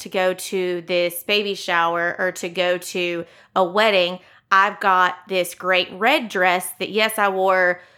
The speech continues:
last, you know, two weeks ago to this thing, but this time I could change it and, you know, wear a different jacket with it or do a different belt with it."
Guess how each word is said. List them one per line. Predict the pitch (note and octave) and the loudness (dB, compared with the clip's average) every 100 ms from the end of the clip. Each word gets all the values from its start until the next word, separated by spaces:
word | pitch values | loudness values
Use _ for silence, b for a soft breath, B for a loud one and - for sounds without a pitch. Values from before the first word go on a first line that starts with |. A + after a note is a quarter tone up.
| b b _ | b b _
last, | D#3 G3+ C#4 C4+ - - - _ _ _ | -4 2 2 0 -8 -18 -20 _ _ _
you | G#3 | -6
know, | F3+ E3 | -6 -4
two | - D4+ | -2 0
weeks | D4 - | 0 -2
ago | A#3+ A3+ G#3+ | 0 2 2
to | G#3+ G3+ | -2 -2
this | D4 D4 | -2 -2
thing, | - F#3+ F#3+ F#3 | -2 0 -2 -4
but | F#3+ F3+ F3 | -2 -2 0
this | G#3 D4+ | -2 -2
time | - G#3 F#3+ | -2 -2 0
I | F#3 | 0
could | F#3 F3+ | -2 -6
change | - F#3 F3 F3 | -8 -6 -6 -6
it | F#3 | -8
and, | F#3 G3+ G3+ | -8 -10 -12
you | F#3 | -12
know, | F3 | -6
wear | F3+ F3+ | -2 -2
a | |
different | G#3+ B3 A#3+ | -4 -8 -2
jacket | F4 F4 A3+ - | 0 0 -4 -2
with | F3 E3+ | -4 -4
it | E3+ | -4
or | E3 | -4
do | F3 | -4
a | G3 | -2
different | A3+ B3+ A3+ D4 | -2 -6 -4 0
belt | E4 - | 2 0
with | - F#3 - | -4 -6 -6
it." | D#3+ | -8